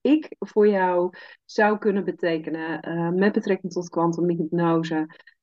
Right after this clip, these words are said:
Eh, aarzel dan niet en, eh, ga met ons in contact. De contactgegevens staan in de show notes, die van Peter. En daar zal ik die van mij ook vermelden.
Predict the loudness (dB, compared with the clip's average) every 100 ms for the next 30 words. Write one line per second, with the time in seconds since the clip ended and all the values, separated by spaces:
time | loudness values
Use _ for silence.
0 | _ -6 -2 -2 0 2 4 4 4 2
1 | 0 0 2 2 2 -2 -2 -2 0 -2
2 | -8 -10 -4 -2 -2 -4 -2 -2 0 -2
3 | -2 2 4 2 0 -6 -6 -6 -4 -4
4 | -2 -4 -6 -18 -8 -2 -2 0 2 0
5 | 0 -4 2 2 2 2 -2 -4 -14 -14
6 | -2 2 4 2 2 4 6 6 4 -2
7 | 0 -2 -4 -6 -4 -4 -2 -2 -2 -2
8 | -6 -4 -4 -2 0 0 2 0 0 -2
9 | 0 0 0 0 0 0 0 -2 -14 -6
10 | -4 0 0 0 -2 -4